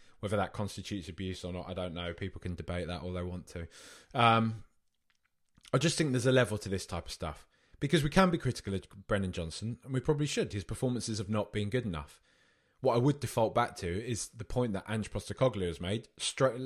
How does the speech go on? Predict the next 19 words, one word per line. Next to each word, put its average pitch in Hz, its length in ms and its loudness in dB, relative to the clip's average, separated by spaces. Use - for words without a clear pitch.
you 131 160 0
know, 101 160 2
let's 123 300 4
remember, 110 420 2
straight-talking 123 1000 0
Ange 113 280 0
Postecoglou, 98 760 -4
who 107 80 -2
tells 113 320 2
it 107 80 -6
like 101 200 0
it 117 40 -6
is, 110 500 -2
has 110 160 0
said, 98 480 0
"He's 123 160 2
a 123 40 -2
project 151 440 4
player. 73 320 -8